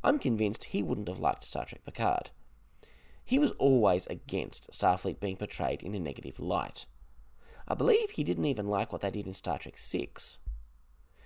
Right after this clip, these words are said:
But you know what? I suspect he'd have liked this. Why? Because of another show he created called Andromeda. It followed a similar plot to this one.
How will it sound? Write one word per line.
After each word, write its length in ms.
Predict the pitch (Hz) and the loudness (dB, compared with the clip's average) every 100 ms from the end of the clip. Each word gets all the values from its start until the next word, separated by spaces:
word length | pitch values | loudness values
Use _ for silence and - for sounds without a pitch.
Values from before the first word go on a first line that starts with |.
| - - | -18 -8
But 100 | - | 0
you 80 | 143 | 4
know 120 | 175 | 6
what? 300 | 135 302 - - - - - - - - - | 8 6 4 -12 -20 -20 -20 -18 -12 -2 4
I 140 | 262 | 4
suspect 600 | - 403 - 101 98 - - - | 6 2 4 4 4 0 -14 -6
he'd 180 | 110 | -2
have 120 | 87 110 | -2 2
liked 380 | 185 311 - | 2 2 -2
this. 420 | - 185 - - - - - - - - - | -2 0 0 -4 -6 -18 -20 -20 -20 -20 -10
Why? 320 | - 135 370 349 - - - - - - - - - | 2 4 4 2 -10 -18 -20 -20 -20 -20 -20 -18 -4
Because 300 | - - 370 523 | 0 6 6 6
of 100 | 359 | 4
another 280 | 214 175 | 6 6
show 240 | 202 120 110 | 4 4 4
he 200 | 117 110 | 4 -2
created 540 | - 87 67 120 135 | -2 -2 0 -2 -4
called 320 | - 95 95 - | 0 2 2 0
Andromeda. 640 | 104 95 208 - 58 50 - - - - - - _ - - - | -6 0 2 2 -2 -4 -10 -18 -18 -20 -20 -20 _ -20 -20 -8
It 120 | - 151 | -6 2
followed 360 | 226 277 330 | 6 8 8
a 80 | - | 4
similar 360 | - 196 190 180 | 0 2 4 2
plot 280 | - - - | 2 0 0
to 100 | - | 0
this 240 | 160 175 - | 2 2 2
one. 280 | 69 - | -2 -6